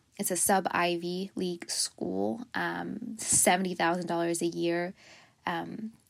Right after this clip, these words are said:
it's just a fantastic school, was because I did really well with flute. And so I went to this school,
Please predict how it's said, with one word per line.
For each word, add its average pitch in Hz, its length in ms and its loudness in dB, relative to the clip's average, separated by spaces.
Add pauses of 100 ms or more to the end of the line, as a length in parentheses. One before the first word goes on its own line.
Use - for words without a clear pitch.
it's 214 260 4
just - 180 2
a 185 60 -2
fantastic 175 840 -4
school, 196 420 -2
was 202 220 2
because 190 560 -2
I 196 80 2
did 208 220 0
really 202 280 0
well 185 300 0
with 190 120 -4
flute. - 520 -2 (420)
And 254 120 8
so 269 120 12
I 247 200 12
went 262 200 10
to 330 80 8
this 294 160 6
school, 190 360 4